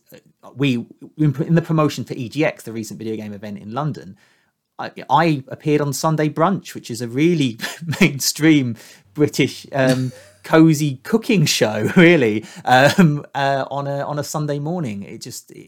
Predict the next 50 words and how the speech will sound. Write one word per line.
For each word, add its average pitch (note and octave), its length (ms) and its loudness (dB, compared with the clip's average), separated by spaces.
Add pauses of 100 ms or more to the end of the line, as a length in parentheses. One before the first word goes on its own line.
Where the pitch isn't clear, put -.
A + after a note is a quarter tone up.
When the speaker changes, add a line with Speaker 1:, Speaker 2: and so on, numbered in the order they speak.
(160)
Speaker 1:
I, A#2+ 60 -18
we B2+ 160 -16
got, - 180 -20 (240)
I B2+ 80 -12
was B2 180 -6
excited B2 500 -8 (140)
not B2+ 260 -20
just - 160 -20
to - 40 -20
be A2+ 220 -12
on G#2+ 140 -12
that - 220 -16
show, B2 280 -4
but - 440 -16
'cause A#2+ 200 -10
it C3 120 -10
was A#2 160 -12
a, A#2+ 200 -6
um, B2 240 -10 (600)
because C3 240 -8
it's - 140 -8
not D3 300 0
a - 20 -20
place B2 240 -4
where C3 60 -4
you'd C3 100 -4
expect - 320 -10
to - 60 -12
hear D3 120 -2
about D3 220 -4
video E3+ 240 0
games, F#2+ 320 -16
and A2 100 -12
yet A2+ 220 -8 (140)
there C3 180 0
we C3+ 140 0
are. G2 320 -8
This - 200 -18
is A2+ 120 -16
the - 80 -16
point - 200 -10
we're A2+ 120 -12
reaching, G2+ 420 -14
which B2 140 -10
is D#3 80 0
great. C#3+ 220 -2 (2000)
Speaker 2:
It C3 100 -2
is G#2+ 120 -4
good. - 180 -12 (720)
Um, D3+ 460 4